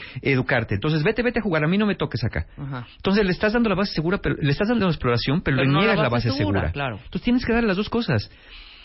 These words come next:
Speaker 1: Es decir, sí puedes ir al mundo, pero siempre vas a encontrar a alguien, que puedo ser yo, tu familia,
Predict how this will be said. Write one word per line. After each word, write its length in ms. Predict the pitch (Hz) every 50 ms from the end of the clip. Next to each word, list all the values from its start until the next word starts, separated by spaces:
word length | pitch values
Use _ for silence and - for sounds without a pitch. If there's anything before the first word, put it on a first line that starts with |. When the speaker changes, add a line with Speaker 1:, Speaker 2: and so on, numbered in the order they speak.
| -
Speaker 1:
Es 100 | - 208 220
decir, 360 | 247 233 - 262 226 - - -
sí 300 | - - - - 247 262
puedes 340 | - - 277 254 208 196 -
ir 80 | 185
al 80 | 170 151
mundo, 340 | 143 123 117 110 214 147 151
pero 160 | 196 175 180
siempre 320 | - - 247 254 247 226
vas 160 | 208 220 214 220
a 40 |
encontrar 420 | 190 175 165 151 151 147 160 151 147
a 60 | 143
alguien, 400 | 139 131 117 113 107 98 110 120 - - - - - - -
que 100 | - 104
puedo 180 | - 135 131
ser 180 | 131 - 135 131
yo, 320 | 120 117 110 107 104 104 -
tu 80 | - -
familia, 680 | - 101 92 98 107 107 107 101 98 95 98 101 -